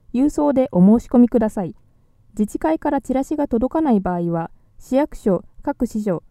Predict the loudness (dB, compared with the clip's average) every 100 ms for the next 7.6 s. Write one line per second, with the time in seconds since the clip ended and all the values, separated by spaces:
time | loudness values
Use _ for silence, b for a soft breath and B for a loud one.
0 | -8 -6 -4 0 0 2 -2 -2 -4 -2
1 | -2 0 0 0 -4 -6 -6 -6 0 2
2 | 2 -4 -20 _ _ _ -4 0 2 0
3 | -4 -16 _ -2 0 0 0 0 -2 -6
4 | -6 -4 -6 -4 -6 -4 4 4 4 -2
5 | -2 -2 -4 -4 -4 -2 0 0 0 -2
6 | -6 -4 -6 -8 -14 _ -4 -4 -4 -4
7 | -2 -2 -2 -6 -8